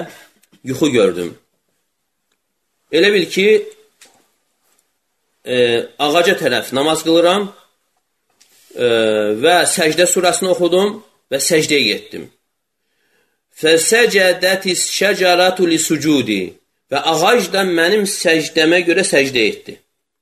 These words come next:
Eşitdim ki, ağac belə deyir. "Allahumma htut anni biha wizra." Allahım bununla, yəni bu səcdə sayəsində mənim günahımı tök.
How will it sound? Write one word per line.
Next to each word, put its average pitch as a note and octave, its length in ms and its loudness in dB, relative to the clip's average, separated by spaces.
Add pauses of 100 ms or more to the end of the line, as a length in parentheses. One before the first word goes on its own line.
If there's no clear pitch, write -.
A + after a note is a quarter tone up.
(840)
Eşitdim A#3+ 560 0
ki, A#3 180 0 (260)
ağac E3 320 2
belə D3+ 240 4
deyir. F#2+ 360 -4 (880)
"Allahumma G#3 520 2
htut G3+ 340 -6
anni G3 600 -2
biha F3 260 2
wizra." B2+ 540 0 (680)
Allahım F3+ 420 0
bununla, E3 380 2
yəni D3+ 160 2
bu D#3+ 40 -2
səcdə D3 400 0
sayəsində C#3+ 560 0
mənim D#3 280 0
günahımı C3 420 -2
tök. F#2+ 200 -6